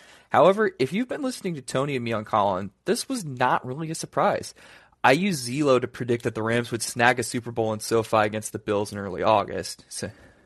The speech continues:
<laughs> which is the reason for the hashtag August movement that Tony and I have tried to get going on Twitter. And while I may have gotten the opponent wrong, Zelo was one hundred percent right about the Rams, giving myself, Tony, and Zelo a little bit more credibility.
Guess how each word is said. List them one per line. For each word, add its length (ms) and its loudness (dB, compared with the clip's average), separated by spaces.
<laughs> 380 -18
which 240 -2
is 140 -4
the 80 -4
reason 300 -6
for 120 -4
the 220 -6
hashtag 720 2
August 480 4
movement 380 -6
that 100 -4
Tony 220 -2
and 100 -2
I 60 0
have 180 -4
tried 280 4
to 60 -8
get 140 -2
going 240 -2
on 120 -10
Twitter. 400 -4
And 140 2
while 240 8
I 40 0
may 220 -2
have 120 0
gotten 240 2
the 100 0
opponent 340 -2
wrong, 220 -2
Zelo 340 2
was 200 0
one 100 -4
hundred 340 -2
percent 360 -4
right 200 4
about 260 2
the 80 -6
Rams, 420 -2
giving 440 -6
myself, 460 0
Tony, 340 0
and 120 -4
Zelo 440 0
a 60 0
little 240 -2
bit 160 -2
more 140 -2
credibility. 680 -4